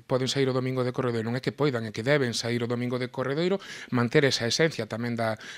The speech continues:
da tradición, por ser o do primeiro domingo importante no que, no que os cigarros, eh, se visten e farán, pois, esa recepción na, aos feligreses, tanto na parroquia como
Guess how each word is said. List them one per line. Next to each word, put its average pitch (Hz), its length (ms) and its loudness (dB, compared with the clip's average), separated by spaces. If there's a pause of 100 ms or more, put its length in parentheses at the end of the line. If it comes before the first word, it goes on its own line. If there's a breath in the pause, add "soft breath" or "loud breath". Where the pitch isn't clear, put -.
da 123 160 0
tradición, 117 400 0
por 120 80 -2
ser 131 160 -2
o 117 80 -2
do 113 80 -6
primeiro 120 400 0
domingo 117 320 -2
importante 117 640 -2
no 110 160 -6
que, 113 240 -4
no 110 160 -8
que 107 160 -6
os - 80 -14
cigarros, 113 480 -2 (400 loud breath)
eh, 117 320 0
se - 240 0
visten 131 400 0
e 101 80 -8
farán, 117 320 -2
pois, 113 160 -4
esa 117 160 -2
recepción 120 640 -2
na, 107 240 -8
aos 104 240 -8
feligreses, 113 480 -4
tanto 117 320 -2 (400 loud breath)
na - 80 2
parroquia 117 560 0
como 107 160 -4